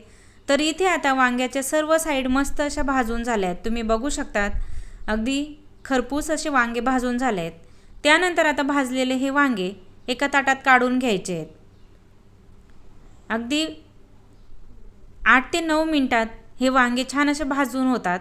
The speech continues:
गॅसची फ्लेम low to medium-च ठेवायची आहे. तर इथे सर्व वांगे मी ताटात काढून घेतलेत आणि त्यानंतर आता वांग्यांना आजूबाजूला लागलेलं जे मीठ आहे ते काढून घ्यायचं आहे.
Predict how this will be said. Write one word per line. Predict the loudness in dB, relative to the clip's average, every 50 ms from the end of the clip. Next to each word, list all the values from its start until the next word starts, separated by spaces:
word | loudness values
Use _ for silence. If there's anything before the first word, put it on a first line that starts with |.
| -6 -10 -4
गॅसची | 0 0 0 0 0 -4 -6
फ्लेम | -4 -2 -2 -2 -2 -4 -8 -16 -20 -20 -20 -20 -20 -20 -6 2
low | 2 2
to | 2 2 0
medium-च | 0 2 2 2 2 2 2 2 0 -2 -2
ठेवायची | -2 0 2 2 0 0 -2 -2 -2 -2
आहे. | -2 -4 -6 -10 -14 -20 -20 -20 -20 -20 -20 -20 -20 -20 -20 -20 -20 -20 -20 -20 -16 _ 0
तर | 0 2
इथे | 2 2 2 0 0
सर्व | 2 2 2 2 2 2 2
वांगे | 2 2 2 4 2 2
मी | 0 0 2
ताटात | 2 2 2 2 -2 0 4
काढून | 4 4 4 4 0 0
घेतलेत | 0 -2 -2 -2 -4 -4 -4 -4 -8 -14 -4
आणि | -2 0 0 0
त्यानंतर | 0 0 0 0 0 0 0 0 0
आता | 0 0 0 2
वांग्यांना | 2 2 2 2 0 0 0 0 0 0 0 2
आजूबाजूला | 2 2 2 2 0 0 0 0 0 -2 0
लागलेलं | 2 2 0 0 0 -2 -2 -2
जे | -2 -2 -2
मीठ | -4 -2 -2 -2 0 2
आहे | 0 0 0 0 -4 -6 -8 -12 -20 -20 -20 -20 -20 -20 -20 -6 -6
ते | -4
काढून | 0 4 4 4 4 4 0 2 2
घ्यायचं | 2 2 0 0 -2 -4
आहे. | -2 -2 -4 -6